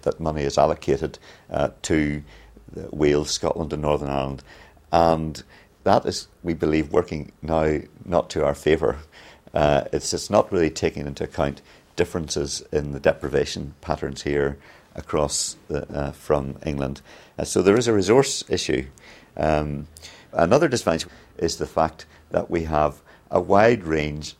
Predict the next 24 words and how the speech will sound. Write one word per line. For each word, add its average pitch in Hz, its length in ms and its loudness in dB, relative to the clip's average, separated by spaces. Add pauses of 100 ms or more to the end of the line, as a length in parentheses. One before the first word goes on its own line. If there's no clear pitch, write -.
at 85 180 4
present 73 440 2 (300)
of 80 160 -2
public 76 360 -4
bodies. 69 520 -4 (440)
Um, 71 420 -6 (600)
and 78 480 2 (400)
th-, - 140 -6 (240)
they 98 120 8
are 98 100 8
not 117 240 4
all, 87 480 2 (100)
uh, 76 380 0 (120)
working 80 340 0
within 76 260 -4
the 73 60 -6
same 73 240 -2
boundaries. - 640 -2 (640)
So 104 340 2 (240)
we 95 160 4
have, 135 480 0 (320)
uh, 78 300 4
recently, 78 760 0 (360)
um, 73 460 -2